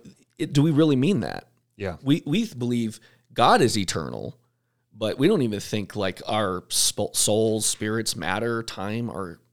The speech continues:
Speaker 1: eternal in the way God is because they're created. <laughs>
Speaker 2: Yeah.
Speaker 1: So it's, yeah, I don't know. It's pretty different. Now, in terms of the emphasis on Gethsemane and the de-emphasis on the cross, I wanted to outline some of this, and there's,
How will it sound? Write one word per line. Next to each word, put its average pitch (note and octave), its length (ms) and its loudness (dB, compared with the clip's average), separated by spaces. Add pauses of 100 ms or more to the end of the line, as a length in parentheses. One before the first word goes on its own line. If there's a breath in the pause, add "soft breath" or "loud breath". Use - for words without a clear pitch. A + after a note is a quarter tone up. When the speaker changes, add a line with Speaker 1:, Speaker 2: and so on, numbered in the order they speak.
(1120)
Speaker 1:
eternal G#2 640 -6
in A2 80 -10
the F#2+ 80 -10
way G2+ 220 -6
God A2+ 280 -2
is G2 140 -6
because - 280 -6
they're G#2+ 120 -8
created. G2+ 800 -6 (280 loud breath)
<laughs> - 280 -10
Speaker 2:
Yeah. G2 200 -2 (540 loud breath)
Speaker 1:
So A#2 480 4
it's, - 380 2 (640 soft breath)
yeah, G2 240 2 (180)
I A2 120 4
don't G#2+ 120 2
know. F#2 160 0
It's - 200 0
pretty D3 240 4
different. G#2+ 420 -2
Now, B2+ 160 0 (400)
in D3 80 -2
terms C4+ 280 2
of C#3 300 2
the C3+ 160 4
emphasis C#3 360 4
on A#2+ 140 2
Gethsemane G#2 720 2
and F#2+ 420 0
the G2 80 -4
de-emphasis G#2+ 580 -2
on F2 120 -4
the D#2+ 40 -6
cross, - 460 -6 (100)
I A#2 60 -2
wanted C#3+ 220 2
to G2 80 2
outline F#2 280 0
some F2 240 -2
of D#2+ 60 -8
this, D2+ 220 -2
and F#2 100 -4
there's, A2+ 180 -2